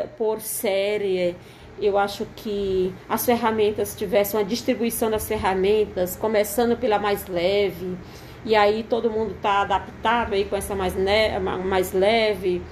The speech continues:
né? Então, ou seja, eu acho que precisava, assim, uma organização maior nesse sentido, pra não ficar essas, esse excesso de informações pouco absorvida. Então, eu acho que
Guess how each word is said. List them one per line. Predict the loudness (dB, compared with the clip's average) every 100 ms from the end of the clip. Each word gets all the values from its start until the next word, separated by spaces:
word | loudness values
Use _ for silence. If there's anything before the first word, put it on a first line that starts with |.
| -18 -12
né? | -6 -4
Então, | -4 -2 0 2 2 2 -2
ou | -2 -2
seja, | 2 4 4 4 0 2
eu | 0 2
acho | -2 -4
que | -6 -2 2 2 0 -6 -16 -18 -18 -16 -14 -14 -14 -2
precisava, | 2 4 2 0 2 2 0
assim, | 0 2
uma | 4 4 4 4 2 0 0
organização | 0 2 2 2 2 0 -2 -2 0 2
maior | 2 2 4 4 4
nesse | 2 -4
sentido, | -8 -10 -8 -2 -2 -2 -4 -10 -18 -2
pra | 2
não | 4 2
ficar | 2 -2 0 2 4 4
essas, | 0 0 -2 2
esse | 2 4
excesso | 2 2 0 0 0
de | -2
informações | 0 0 0 0 0 0 2 0 -2 -6 -8 -18 -6
pouco | 6 6 6
absorvida. | -2 -2 -2 -2 -2 -6 -6 -8 -10 -18 -18 -18 -18 -18 -16 -16 0
Então, | 4 4
eu | 6 4
acho | 4 0 -2
que | -2